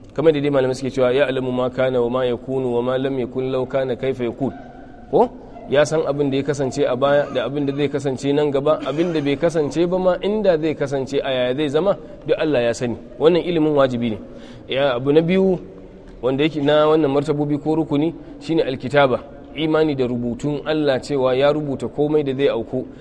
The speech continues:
sawa'un na ayyukansa da namu ayyukan da zamu aikata. Abu na uku, mashi'arsa zartacciya, cewa babu abin da zai gudana sai da nufinsa, sai ya amince abin ya gudana sannan ya gudana. Sai na hudu shine, wato,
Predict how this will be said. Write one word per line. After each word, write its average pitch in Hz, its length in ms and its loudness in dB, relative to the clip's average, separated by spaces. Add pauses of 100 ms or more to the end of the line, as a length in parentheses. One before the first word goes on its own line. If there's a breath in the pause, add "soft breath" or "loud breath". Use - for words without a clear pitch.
(120 loud breath)
sawa'un 135 440 2
na 123 120 2
ayyukansa 151 560 0
da 139 100 -2
namu 135 320 2
ayyukan 131 360 -2
da 117 60 -2
zamu 123 260 0
aikata. 107 400 -4 (420 loud breath)
Abu 127 220 0
na 156 80 8
uku, 170 560 4
mashi'arsa 131 760 -2
zartacciya, 127 720 2 (540)
cewa 139 480 4
babu 147 400 2
abin 143 240 -2
da 135 80 0
zai 139 120 0
gudana 135 360 0
sai 143 200 -2
da 135 280 2
nufinsa, 135 560 0 (460)
sai 147 340 2
ya 147 160 8
amince 147 480 2
abin 135 320 0
ya 120 60 0
gudana 139 380 4
sannan 123 280 0
ya 117 80 -2
gudana. 113 320 0 (920)
Sai 147 180 0
na 160 60 6
hudu 160 320 2 (300 loud breath)
shine, 151 500 2
wato, 127 720 0